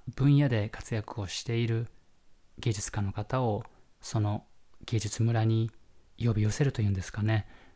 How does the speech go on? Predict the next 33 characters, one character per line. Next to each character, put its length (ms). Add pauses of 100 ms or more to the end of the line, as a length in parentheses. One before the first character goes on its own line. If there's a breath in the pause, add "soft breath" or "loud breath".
(200 loud breath)
招 280
待 140
し 80
て 100
で 120
す 140
ね、 220 (380 soft breath)
そ 160
こ 160
で 300 (500)
自 280
由 160
に 300 (140)
制 220
作 260
活 240
動 160
を 60
す 200
る 220 (400)
時 160
間 260
と 340 (640 soft breath)
場 120
所 200
を 60
提 200
供 160
す 160
る 80
と 100
い 300
う 60